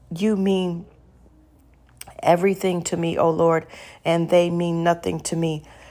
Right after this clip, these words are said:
You, O Lord, are a God of compassion and mercy, slow to get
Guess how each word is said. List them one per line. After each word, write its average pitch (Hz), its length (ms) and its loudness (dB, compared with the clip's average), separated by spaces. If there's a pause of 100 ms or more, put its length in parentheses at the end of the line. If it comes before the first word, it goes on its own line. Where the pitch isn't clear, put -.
(480)
You, 202 280 2
O 196 120 4
Lord, 175 460 2 (840)
are 180 200 4
a 170 60 0
God 180 340 6
of 185 140 -2
compassion 175 680 -2
and 160 200 -4
mercy, 175 440 -2
slow 180 420 0
to 180 140 -14
get 180 200 -6